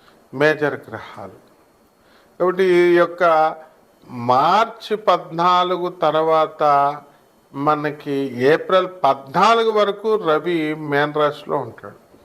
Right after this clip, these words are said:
ఈ విధంగా మనం కనుక విశ్లేషణ చేసుకుంటే, ప్రతి రాశిలో కూడా కొన్ని కొన్ని మార్పులు జరుగుతున్నాయండి.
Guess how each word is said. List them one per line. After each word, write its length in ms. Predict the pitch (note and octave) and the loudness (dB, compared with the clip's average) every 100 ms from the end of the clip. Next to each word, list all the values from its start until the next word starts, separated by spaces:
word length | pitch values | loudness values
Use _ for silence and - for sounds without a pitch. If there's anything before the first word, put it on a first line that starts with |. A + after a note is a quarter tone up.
| _ _ _ _ _ _ _ _ _ C#3 | _ _ _ _ _ _ _ _ _ -2
ఈ 60 | |
విధంగా 420 | D3 D3 E3+ F#3 F#3+ | 0 0 0 0 0
మనం 320 | F3+ E3+ D#3 | 0 -4 -2
కనుక 320 | D3+ C#3+ C#3+ | -4 -4 -2
విశ్లేషణ 760 | C#3 C3 A#2 - D#3 C#3+ D3+ C3+ - | -2 -2 -8 -2 -2 -2 -8 -10 -6
చేసుకుంటే, 840 | B2 - - C3 C3+ D3 A#2+ C3 - - _ _ _ | -6 -6 -14 -16 -10 -6 -4 -6 -10 -20 _ _ _
ప్రతి 260 | B2+ C3+ F3 | -4 0 0
రాశిలో 680 | D#3+ D3 D#3 D#3+ G3 F#3+ F#3 | 2 2 2 -2 -4 0 0
కూడా 280 | F3 F3 F3 | 0 -2 -2
కొన్ని 320 | E3+ D3 C#3+ | -2 -4 -6
కొన్ని 300 | D3+ C#3 C3+ | -8 -6 -8
మార్పులు 720 | A2+ G#2+ A#2 C#3+ - F3+ E3+ | -6 -2 0 0 -2 -4 -2
జరుగుతున్నాయండి. 920 | C#3 B2+ B2+ B2+ C#3 C3+ B2 C3 D#3 | -2 -2 -4 -8 -10 -10 -10 -14 -16